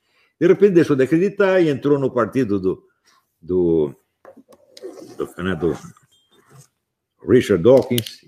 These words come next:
e, e, é, o Daniel Dennett e, e outros,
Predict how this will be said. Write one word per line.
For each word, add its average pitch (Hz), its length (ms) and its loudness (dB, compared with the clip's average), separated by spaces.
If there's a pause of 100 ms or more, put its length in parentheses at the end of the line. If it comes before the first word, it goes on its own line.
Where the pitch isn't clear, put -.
e, - 300 -14 (420)
e, 71 680 -6 (1600)
é, 60 760 -8
o 87 300 4
Daniel 98 300 4
Dennett 131 480 4
e, 92 200 -2
e 156 60 6
outros, - 400 2